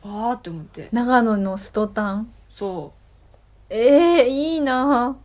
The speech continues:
Speaker 1: まさかこんなカラオケボックスでストタンとバトルわけに、バトることになるとは思わん、なんだ。
Speaker 2: 嬉しいね。
Speaker 1: めっちゃおもろかった。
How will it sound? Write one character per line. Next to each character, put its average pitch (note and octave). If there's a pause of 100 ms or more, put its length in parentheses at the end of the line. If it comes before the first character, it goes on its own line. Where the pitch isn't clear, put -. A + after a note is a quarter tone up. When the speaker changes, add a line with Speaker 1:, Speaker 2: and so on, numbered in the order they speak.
(120)
Speaker 1:
ま G3+
さ A#3
か E3
こ G#3
ん A#3
な B3+
カ A#3+
ラ C4+
オ C#4+
ケ D4
ボ C4
ッ -
ク -
ス -
で D#3+
ス -
ト G3+
タ G#3+
ン G3+
と G3+
バ G#3+
ト A3
ル G3+
わ G3+
け F3
に、 D#3+ (100)
バ A#3
ト C4+
る A#3+
こ -
と G#3+
に F#3+
な G3
る F#3+
と E3+
は E3
思 F3+
わ G3
ん、 E3+ (180)
な E3+
ん E3+
だ。 D#3 (560)
Speaker 2:
嬉 A3+
し C4
い A3
ね。 G3+ (100)
Speaker 1:
め G3
っ F#3
ち -
ゃ -
お A3
も G#3
ろ A#3+
か -
っ -
た。 A#3+